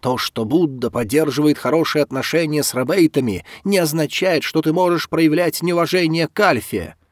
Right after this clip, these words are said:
Все короли Будды начали кричать. Горящая лампа поднял голову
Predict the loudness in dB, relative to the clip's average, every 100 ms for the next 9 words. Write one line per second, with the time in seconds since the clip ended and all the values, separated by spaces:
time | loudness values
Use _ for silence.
0 | _ _ -10 -4 -4 -4 -8 -6 -4 -4
1 | -4 -2 -2 0 -2 -6 -2 -2 -4 -8
2 | -6 -8 -10 -18 _ _ _ _ -6 -4
3 | -2 -4 -6 -6 -2 -2 -2 -4 -8 -4
4 | -4 -2 -4 -6 -2 0 0 2 0